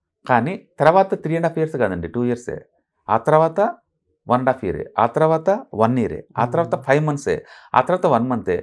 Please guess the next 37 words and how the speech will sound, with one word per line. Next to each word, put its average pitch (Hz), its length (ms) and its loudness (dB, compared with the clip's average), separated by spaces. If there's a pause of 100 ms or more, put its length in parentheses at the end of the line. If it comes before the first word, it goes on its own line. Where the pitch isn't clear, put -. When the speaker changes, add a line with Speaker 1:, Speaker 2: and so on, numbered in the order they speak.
(280)
Speaker 1:
అందుకే 214 340 2
చాలా 175 160 6
మంది 196 340 0
ట్వంటీ 160 340 -4
ఫైవ్ 170 140 -2
పర్సెంట్ 170 280 -6
per 143 80 0 (100)
annum 151 240 -2
అంటే 117 180 0 (140)
Speaker 2:
Hmm. 123 380 -10
Speaker 1:
అంతేనా 165 440 0
అంటారు. 87 300 -2 (200)
అంతే 117 260 4
కాదండి, 101 360 2
అది 90 140 -4 (100)
టెన్ 107 180 2
ఇయర్స్‌కి 143 300 0
లెవెన్ 101 220 0
టైమ్స్ 107 220 -2
అని 95 80 -4
అర్థం. 71 240 -8 (120)
Speaker 2:
Hmm. 117 340 -6 (100)
Speaker 1:
టెన్ 107 200 0
ఇయర్స్‌కి 131 300 -2
మీ 110 160 -2 (100)
అమౌంట్ 113 280 -4
ఎంత 98 100 -6
అవుతుంది? 107 380 -4 (420)
లెవెన్ 101 400 -2 (100)
టైమ్స్. 117 340 0 (480)
అంటే 107 260 -2
మీరు 120 180 -2
పది 101 160 -2
లక్షలు 139 240 -4
పెడితే 131 220 -4 (100)
మీ 107 160 -4
అమౌంట్ 113 280 -6